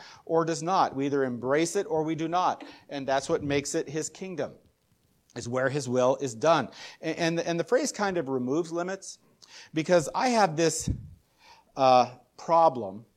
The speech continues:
that when I hear the word kingdom, I picture a specific geographical kingdom with geographical boundaries and limits and,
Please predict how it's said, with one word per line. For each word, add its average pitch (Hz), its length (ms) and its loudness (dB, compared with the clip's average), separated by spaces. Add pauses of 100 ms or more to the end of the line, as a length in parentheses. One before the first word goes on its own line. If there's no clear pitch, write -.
(340)
that 147 160 -4
when 185 140 -2
I 190 100 2
hear 175 220 0
the 165 100 -4
word 156 260 -2
kingdom, 139 460 -8 (560)
I 190 100 0
picture 180 600 -4
a 135 160 -2
specific 170 880 -8 (420)
geographical 135 1200 0
kingdom 120 460 -8 (840)
with 131 300 -2
geographical 143 760 0
boundaries 131 800 -4
and 120 200 -4
limits 147 480 -4
and, 117 180 -4